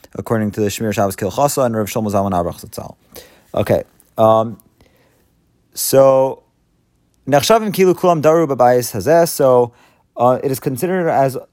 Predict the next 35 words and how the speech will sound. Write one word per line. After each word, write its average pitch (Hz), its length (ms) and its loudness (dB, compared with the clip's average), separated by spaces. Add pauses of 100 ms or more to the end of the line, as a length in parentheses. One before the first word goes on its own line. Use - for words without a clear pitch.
(160)
if 127 140 -8
all 156 180 0
the 139 120 -8
tenants 147 320 -6
were 131 100 -4
living 120 200 -2
in 104 40 -4
the 90 80 -4
house. 180 440 0 (340)
And 135 100 0 (3250)
therefore 180 240 -2
they 151 200 2
are 147 180 4
permitted 156 360 -10
to - 60 -16
carry 156 420 0 (280)
from 127 120 -12
the 135 60 0
houses 160 300 0
into 123 220 -6
the 110 80 -2
courtyard 190 420 2
and 147 100 -4
from 131 140 -6
the 123 140 2
courtyard 123 400 -2
into 110 160 -8
the 104 120 -2
houses 151 380 -2
and 135 140 -6
also 139 540 0
in 131 280 -6
the 127 80 -4
entire 113 460 -4
courtyard. 78 480 -8